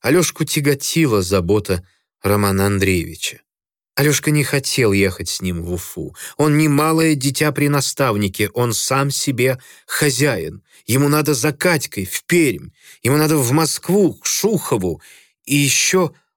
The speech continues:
он очень скучал по дяде Хамзату. Роман появлялся в казарме только поздно вечером. Его радовало, что Алеша выздоравливает, но причин Алешиного уныния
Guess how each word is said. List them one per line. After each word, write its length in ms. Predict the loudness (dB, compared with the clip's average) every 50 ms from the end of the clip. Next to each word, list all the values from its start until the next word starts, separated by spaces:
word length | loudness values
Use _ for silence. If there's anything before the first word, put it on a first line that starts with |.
| _ _ -2
он 220 | 0 2 2 2
очень 340 | 2 2 0 -2 -2 -4 -4
скучал 680 | -6 -6 -6 -6 -4 -2 -2 0 0 0 -2 -4 -6 _ _ _ _ _ _ _ _ _ _ _ _ _ -6
по 120 | -6 -4
дяде 300 | 0 0 0 0 0 -4
Хамзату. 680 | -6 -6 -6 -6 -6 -4 -4 -4 -4 -6 -8 -16 -20 _ _ _ _ _ _ _ _ _ _ _ _ _ _ _ _ _ _ -2
Роман 400 | 0 2 4 4 4 4 2 2
появлялся 520 | 2 2 4 4 4 2 2 0 -2 -2
в 120 | -4 -4 -2
казарме 580 | 0 0 0 2 2 2 2 4 2 2 2
только 640 | 0 -2 _ 0 2 2 2 2 0 -2 -4 -4 -4
поздно 500 | -4 -2 0 2 2 0 0 -2 -2 -2
вечером. 640 | 0 2 2 2 0 0 -2 -4 -6 -6 -8 -10 -14 _ _ _ _ _ _ _ _ _ _ _ _ _ -2
Его 240 | 0 2 2 4
радовало, 460 | 2 2 2 2 2 0 0 0 -2 -2
что 220 | -4 -4 -2 0
Алеша 380 | 2 2 2 0 -2 -4 -6 -8
выздоравливает, 840 | -6 -6 -4 -2 0 2 2 2 2 2 2 0 0 -2 -4 -8 -14 _ _ -20 _ _ _ _ _
но 260 | -2 0 0 2 0
причин 460 | 0 0 -2 -2 -2 0 0 0 2 2
Алешиного 680 | 2 2 2 2 0 -2 -2 -2 -2 0 0 0 -2
уныния 720 | -2 -2 -2 0 0 0 0 0 0 0 0 -2 -4 _